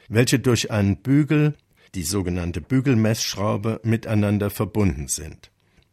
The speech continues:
Der zu messende Prüfling wird zwischen diese beiden parallelen Messflächen gebracht und das Gewinde wird mittels einer Einstellschraube so weit zugedreht, bis beide Messflächen den Prüfling berühren.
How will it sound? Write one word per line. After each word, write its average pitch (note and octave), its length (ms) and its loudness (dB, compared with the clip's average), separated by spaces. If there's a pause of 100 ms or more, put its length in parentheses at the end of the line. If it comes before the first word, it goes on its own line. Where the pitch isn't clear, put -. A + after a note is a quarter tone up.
(260)
Der A#2 140 4
zu - 140 6
messende A#2 520 6
Prüfling B2+ 760 0 (340)
wird A#2+ 220 2
zwischen A#2 480 2
diese D3+ 360 0
beiden A2 480 0
parallelen G#2 680 2
Messflächen F#2+ 640 0
gebracht F2 680 -8
und G#2 160 -2
das G2+ 180 0
Gewinde B2 600 0 (380)
wird G#2+ 200 2
mittels - 400 2
einer G#2 320 0
Einstellschraube F2+ 1040 -2
so C#3 240 4
weit G#2+ 200 0
zugedreht, B2 840 -2 (320)
bis - 220 0
beide C#3+ 420 -2
Messflächen A#2+ 720 0
den G2+ 240 0
Prüfling G#2 540 0
berühren. F2+ 580 -2